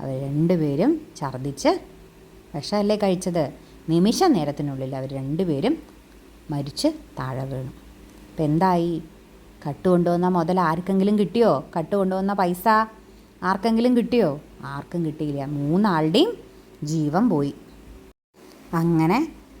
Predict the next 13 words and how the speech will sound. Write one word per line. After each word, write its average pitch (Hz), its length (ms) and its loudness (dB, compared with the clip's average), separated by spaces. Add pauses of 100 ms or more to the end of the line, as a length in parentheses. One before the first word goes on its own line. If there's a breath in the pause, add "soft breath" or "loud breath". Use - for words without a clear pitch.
അത്യാഗ്രഹം 233 720 2
മൂത്ത് 175 260 -2 (100)
കക്കാൻ 214 380 0
ഇറങ്ങി 170 360 0 (120)
കക്കലും 240 440 4
കഴിഞ്ഞ് 196 440 2 (1200)
തമ്മിൽ 180 240 4
തമ്മിൽ 180 280 2
കൊല്ലലും 175 480 2
കഴിഞ്ഞപ്പോഴെന്തായി? 165 1040 0 (140)
മൂന്ന് 156 560 -2
കള്ളന്മാരും 165 640 0 (440)
മരിച്ചു. 131 400 -10